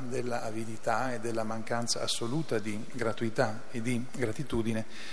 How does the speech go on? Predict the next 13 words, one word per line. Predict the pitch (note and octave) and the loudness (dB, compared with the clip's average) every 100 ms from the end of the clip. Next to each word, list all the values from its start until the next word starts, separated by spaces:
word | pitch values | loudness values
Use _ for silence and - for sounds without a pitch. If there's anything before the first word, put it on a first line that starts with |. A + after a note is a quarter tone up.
| - - - B2 | -4 -4 -2 0
abbiamo | A#2+ A#2+ | 2 0
soltanto | - B2 - A2+ A2 G#2+ A2 | 0 0 0 0 0 0 2
la | A2+ A2 | 4 2
preghiera | - - - A#2 A2+ A#2+ A2+ A2 - | -2 -2 0 0 4 4 4 2 0
come | A#2+ A2+ | 0 2
nostra | A2+ A2 - A#2+ | 2 0 -2 0
arma, | C#3 A2 G#2+ G#2+ A2+ G#2 | 0 0 2 0 0 0
nella | A#2+ A2+ G#2 | 0 0 0
speranza | - A2+ G#2 - G#2+ | 0 0 0 0 2
che | A2 | 0
prima | - B2 A2+ | 2 2 2
o | |
poi | A2 A2 G#2+ | 6 6 6